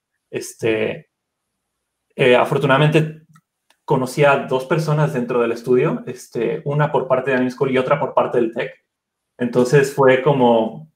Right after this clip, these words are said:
me ofrecieron directamente staff, dije, "Va". Entonces, me, me, me mudé y era mi, de hecho, Buck fue mi primer trabajo como rigger. Entonces, no había ni siquiera terminado, creo que estaba en el, en la etapa de automatización en, en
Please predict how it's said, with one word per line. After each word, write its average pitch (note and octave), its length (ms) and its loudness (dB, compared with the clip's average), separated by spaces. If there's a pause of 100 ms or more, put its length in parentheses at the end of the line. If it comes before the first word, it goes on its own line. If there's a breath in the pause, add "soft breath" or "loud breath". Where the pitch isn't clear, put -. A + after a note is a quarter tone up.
me C3 120 -4
ofrecieron B2+ 420 -2
directamente A#2+ 480 0
staff, - 460 -4
dije, - 440 -10 (260)
"Va". - 240 -6 (440)
Entonces, E3 220 2
me, E3+ 180 4
me, C#3+ 360 4
me D3+ 140 4
mudé E3 400 4
y D3 120 2
era D#3+ 140 4
mi, D#3+ 260 -2
de D#3 180 -2
hecho, D#3+ 480 -4
Buck D3 280 0
fue D3 220 -2
mi C#3+ 100 -6
primer A#2+ 440 -8
trabajo C3 560 0
como A2+ 240 -14
rigger. - 320 -6 (840)
Entonces, D#3 520 -2
no D3+ 100 2
había D#3 140 4
ni E3 120 2
siquiera D3+ 320 0
terminado, C3 680 2
creo C3 120 -8
que - 60 -12
estaba C#3 240 2
en C3+ 100 -2
el, A2+ 300 -2
en B2 80 -4
la A2 60 -2
etapa A#2+ 280 0
de B2 60 4
automatización A#2 840 -6
en, - 340 -8
en - 280 -18